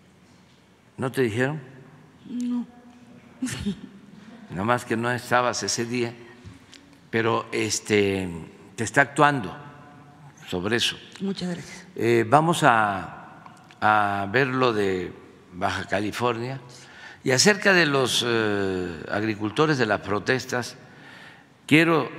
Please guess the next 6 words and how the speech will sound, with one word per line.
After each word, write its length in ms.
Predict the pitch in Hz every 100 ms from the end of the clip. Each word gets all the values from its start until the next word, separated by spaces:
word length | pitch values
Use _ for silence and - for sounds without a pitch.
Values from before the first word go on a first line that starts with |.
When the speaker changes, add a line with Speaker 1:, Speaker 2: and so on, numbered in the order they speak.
| -
Speaker 1:
aprovechar 600 | 98 98 110 107 143 143
para 260 | 139 120 107
informarle 760 | 98 107 104 113 143 151 123 107
a 60 |
los 520 | 92 90 - - - -
productores 960 | 92 92 87 - 92 73 - - -